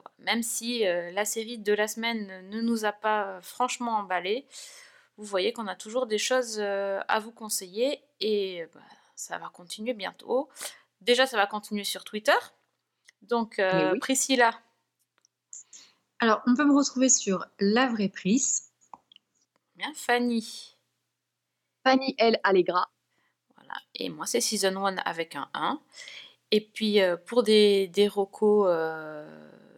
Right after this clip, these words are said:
Speaker 1: sur série, vous pouvez également écouter notre podcast parce qu'on revient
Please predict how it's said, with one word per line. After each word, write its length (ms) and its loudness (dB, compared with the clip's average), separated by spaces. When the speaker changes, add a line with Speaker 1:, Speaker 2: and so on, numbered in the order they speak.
Speaker 1:
sur 300 -4
série, 340 0
vous 120 -4
pouvez 440 -4
également 380 4
écouter 420 0
notre 380 2
podcast 440 2
parce 140 4
qu'on 160 4
revient 280 6